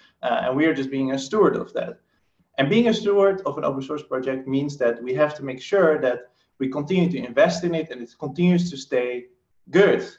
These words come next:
Uh, and we need to think about that all the time, and our product managers all know this.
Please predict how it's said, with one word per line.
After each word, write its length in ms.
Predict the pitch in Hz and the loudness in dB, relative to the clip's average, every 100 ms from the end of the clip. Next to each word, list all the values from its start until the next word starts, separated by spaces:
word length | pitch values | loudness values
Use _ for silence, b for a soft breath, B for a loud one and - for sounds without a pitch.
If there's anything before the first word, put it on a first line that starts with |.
| _ - | _ -4
Uh, 220 | 113 110 | -2 -2
and 140 | 123 120 | -4 -2
we 80 | 135 | -2
need 140 | 147 | -2
to 80 | 151 | -2
think 220 | 208 196 | -2 0
about 260 | 127 120 120 | 2 2 2
that 360 | 123 127 - _ | -2 -2 -10 _
all 180 | 156 180 | 4 4
the 100 | 170 | 4
time, 500 | 147 131 135 135 - | 4 4 4 0 -10
and 100 | - | -12
our 80 | 113 | -6
product 260 | 170 175 170 | -2 0 0
managers 360 | 147 139 135 | 0 -2 -4
all 240 | 135 131 123 | 0 0 0
know 180 | 117 | -4
this. 440 | 117 117 - - | -2 -4 -4 -12